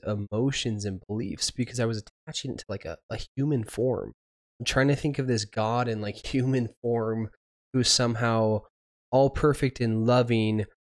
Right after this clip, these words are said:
yet so many people I know are suffering. And then, like, you have war in Ukraine, you have this, so it's like,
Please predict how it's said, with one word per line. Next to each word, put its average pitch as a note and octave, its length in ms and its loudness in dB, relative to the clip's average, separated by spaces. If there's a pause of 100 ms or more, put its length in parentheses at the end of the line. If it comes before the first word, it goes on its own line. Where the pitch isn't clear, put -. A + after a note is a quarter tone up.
(160)
yet A#2 200 2
so - 360 4
many B2+ 180 2
people A2+ 300 -6
I G#2+ 80 -2
know G2+ 160 -4
are F#2+ 100 -6
suffering. - 500 -8 (480)
And A#2+ 120 2
then, A2+ 80 4
like, A2 200 0
you A#2+ 100 4
have G#2+ 160 -8
war B2 220 4
in A#2+ 60 2
Ukraine, G#2+ 560 -2 (120)
you A2+ 80 -6
have A#2 80 -8
this, A#2 160 0
so A#2 120 -2
it's - 160 -6
like, G2+ 220 -6